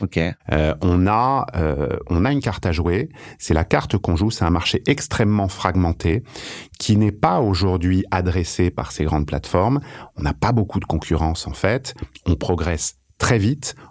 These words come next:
Speaker 2: On a trouvé un moyen de les digitaliser rapidement avec une équipe commerciale qui est très efficace.
Speaker 1: C'est, c'était un peu le, l'objet de ma, ma question derrière. C'est, euh,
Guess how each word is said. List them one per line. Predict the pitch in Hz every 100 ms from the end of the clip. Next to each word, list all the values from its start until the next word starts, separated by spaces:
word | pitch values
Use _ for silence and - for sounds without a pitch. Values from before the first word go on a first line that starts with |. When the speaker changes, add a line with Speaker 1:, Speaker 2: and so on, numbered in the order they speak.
| -
Speaker 2:
On | 95 104
a | 131
trouvé | 131 - 107 98 98 95 82 -
un | 82
moyen | 82 85 85 82 82 78 - - -
de | 80
les | 80
digitaliser | 78 78 78 73 76 73 73 76 78 78 -
rapidement | - - 82 85
avec | 85 78 -
une |
équipe | 73 -
commerciale | - 67 67 - 73 65
qui | -
est |
très | - - 87 78
efficace. | 73 78 - 82 95 110 -
Speaker 1:
C'est, | - -
c'était | - 117 -
un | 117
peu | 110 139
le, | 127 113 104 101 95 -
l'objet | - 107 101 104
de | 113
ma, | 104 92 92
ma | 90 95
question | - 95 - 104
derrière. | 95 107 131 113
C'est, | - 95 90
euh, | 87